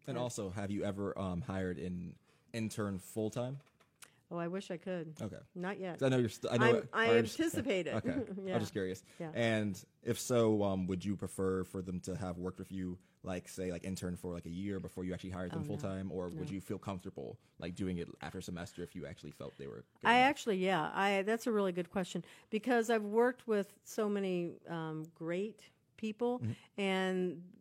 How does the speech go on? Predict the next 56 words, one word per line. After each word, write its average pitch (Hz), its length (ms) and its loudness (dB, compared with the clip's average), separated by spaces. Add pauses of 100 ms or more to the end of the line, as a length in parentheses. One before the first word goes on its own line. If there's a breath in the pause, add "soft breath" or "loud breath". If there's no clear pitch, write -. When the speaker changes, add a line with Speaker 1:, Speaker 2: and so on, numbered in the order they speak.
(160)
Speaker 2:
they 196 180 4
would, 190 380 0
we 196 120 0
would 185 180 -2
sync 202 380 -2
up. 202 260 -2
You 196 80 -2
know, 180 140 0
we 175 140 0
were 180 100 2
on 180 160 0
the 175 80 -2
same 170 400 -2
wavelength 180 580 -2 (360 loud breath)
in 180 100 0
many 180 220 0
ways. 185 600 0
I 180 260 0
already 185 220 0
knew, 175 300 0
man, 160 260 -2
I 160 140 -4
would 165 140 -4
hire 165 300 -6
this 160 220 -8
person, 151 360 -8
this 151 120 -6
person, 151 360 -10
this 151 200 -10
one. 170 200 -12
You 165 100 -8
know, 165 80 -8
I 165 120 -6
would 160 200 -6 (380 soft breath)
see 226 320 -2
them, 170 500 0 (140)
because 190 240 -4
I 208 140 2
knew 240 240 2
that 208 140 0
I, 185 180 0 (280)
I 202 160 -2
could 226 180 -2
actually 190 440 -2
have 180 160 -2
them 180 180 0
run 175 160 0
my 175 140 -2
company 196 560 -4
if 196 160 -8
I 185 80 0
was 180 160 -8
gone 180 240 -4
for 190 160 -8
a - 20 -2
month, 175 320 -4